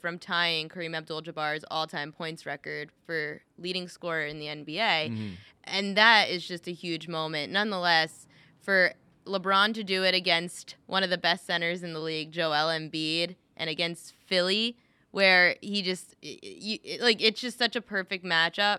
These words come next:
Speaker 1: for him to hit thirty-eight K. So I'm looking forward to Sunday night.
Speaker 2: Do you think he breaks Kareem's record before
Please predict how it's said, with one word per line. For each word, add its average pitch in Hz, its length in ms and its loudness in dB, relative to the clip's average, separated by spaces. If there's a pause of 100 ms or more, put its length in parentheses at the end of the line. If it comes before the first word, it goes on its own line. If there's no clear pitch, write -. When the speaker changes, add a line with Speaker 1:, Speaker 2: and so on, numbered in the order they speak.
(140)
Speaker 1:
for 180 140 -2
him 165 180 -4
to 170 100 -4
hit 151 220 -6
thirty-eight 151 420 -4
K. 147 300 0
So 143 320 -6 (260)
I'm 180 140 -2
looking 175 200 -4
forward 160 200 -4
to 160 80 -12
Sunday 147 260 -10
night. 98 380 -10
Speaker 2:
Do 120 100 -8
you 156 180 -4
think 170 440 -8
he 175 260 -10
breaks 135 540 -8
Kareem's 135 520 -2
record 117 440 -4
before 139 640 0